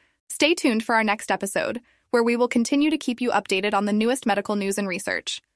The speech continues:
But if you can't wait until then, and you're eager to dive deep into the world of medicine,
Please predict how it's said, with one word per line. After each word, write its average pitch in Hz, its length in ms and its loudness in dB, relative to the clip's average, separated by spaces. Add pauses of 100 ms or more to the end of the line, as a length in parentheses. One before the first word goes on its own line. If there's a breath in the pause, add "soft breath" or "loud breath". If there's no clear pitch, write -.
(320)
But - 100 6
if 277 100 0
you 320 100 6
can't 381 240 2
wait 294 160 2
until 254 260 2
then, 196 360 -4 (320)
and 247 120 6
you're 277 160 2
eager 277 280 2
to 269 100 0
dive 208 300 2
deep 240 240 -2
into 254 180 2
the 254 100 2
world 202 280 0
of 208 80 -6
medicine, 190 500 -4